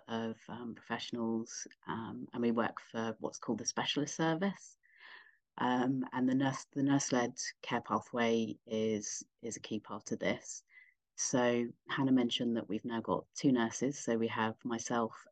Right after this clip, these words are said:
and my colleague Ashley, who's a registered general nurse. And I provide advice, leadership, and bespoke training to carers and to the operations team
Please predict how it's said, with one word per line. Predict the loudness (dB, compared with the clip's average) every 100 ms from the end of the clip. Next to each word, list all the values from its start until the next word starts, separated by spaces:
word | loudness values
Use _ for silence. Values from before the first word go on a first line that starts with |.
| -8
and | -6 -4 -4
my | -6 -8
colleague | -8 -6 -6 -6 -6
Ashley, | -6 -4 -2 0
who's | 0 0
a | -2
registered | -2 -2 -4 -2 -4 -2
general | -4 -2
nurse. | -2 -2 -4 -8 -20 _ -20 _ _ _ _ _ -2
And | 0 2 2 0 -2 -6 0
I | 0 0
provide | -4 -2 0 2 0 0 -2 -8 -10 -14 -18
advice, | 0 4 4 2 -2 -4 -6 -12
leadership, | -6 -4 0 2 2 0 _ _ _ -6
and | -4 -4 -6 -8 -10 -10
bespoke | -8 -2 -2 -2
training | -2 0 0 -2
to | -4
carers | -6 -2 0 0 0 -2 -8 -10 -10
and | -8 -8 -8 -10
to | -8 -4
the | -2
operations | -4 -2 -2 -2 -4 -6
team | -8 -4 -2